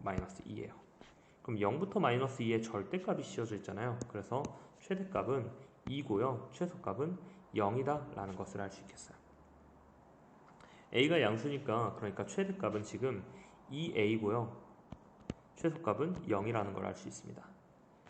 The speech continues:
거기에 B가 더해졌네요. 그래서 이 에이 더하기 B가 최대값,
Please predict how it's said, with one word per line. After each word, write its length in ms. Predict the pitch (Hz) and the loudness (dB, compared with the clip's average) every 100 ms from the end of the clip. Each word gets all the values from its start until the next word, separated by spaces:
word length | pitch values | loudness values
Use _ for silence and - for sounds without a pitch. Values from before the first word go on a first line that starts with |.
| - | -4
거기에 340 | 101 95 98 | 0 2 0
B가 280 | - 107 107 | -2 -2 0
더해졌네요. 840 | - 101 98 95 90 139 190 - | 0 0 0 -2 0 0 0 -4
그래서 240 | - - - - | -8 -8 -6 -4
이 180 | 110 104 | 2 2
에이 140 | 104 | 2
더하기 380 | 104 95 95 95 | 0 -2 -2 -4
B가 260 | - - | -6 -4
최대값, 580 | 90 - 95 - 156 185 | -6 -4 -4 -2 0 0